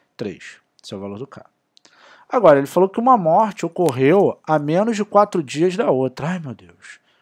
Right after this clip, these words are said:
Jesus, como é que foi fazer isso daí? Data da morte, data do cadáver encontrado, vinte e um dias, né? Eu vou fazer a diferença, ele quer a diferença do encontrado menos a morte, é só fazer isso. E aí tu faz no K, ó, quatro K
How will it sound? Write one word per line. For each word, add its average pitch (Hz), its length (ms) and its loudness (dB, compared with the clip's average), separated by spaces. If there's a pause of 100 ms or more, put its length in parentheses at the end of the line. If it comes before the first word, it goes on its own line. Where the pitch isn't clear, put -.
(400)
Jesus, 107 760 -8 (260)
como 151 180 -2
é 196 60 0
que - 140 -12
foi 156 240 -8
fazer 139 360 -4
isso 131 200 -8
daí? 95 260 -6 (640)
Data 180 340 4
da 196 120 2
morte, 196 420 -2
data 175 240 0
do 180 80 -6
cadáver 156 440 0
encontrado, 160 480 -2
vinte 170 240 -8
e 202 60 -6
um 208 80 -4
dias, 135 340 -4
né? 175 220 0 (120)
Eu 214 120 -6
vou 202 140 0
fazer 202 300 -2
a 202 60 0
diferença, 196 480 -8
ele 147 100 -8
quer 185 120 -2
a 190 60 -2
diferença 202 560 -8 (440)
do 117 160 -4
encontrado 175 800 2 (500)
menos 196 280 -4
a 226 80 2
morte, 180 320 -6
é 147 40 -16
só 170 120 -6
fazer 185 340 -6
isso. - 240 -16 (540)
E 214 80 -2
aí 185 100 4
tu 180 100 -10
faz 175 200 2
no 202 80 -8
K, 160 220 -2
ó, 113 100 0
quatro 123 460 -4
K 165 340 -4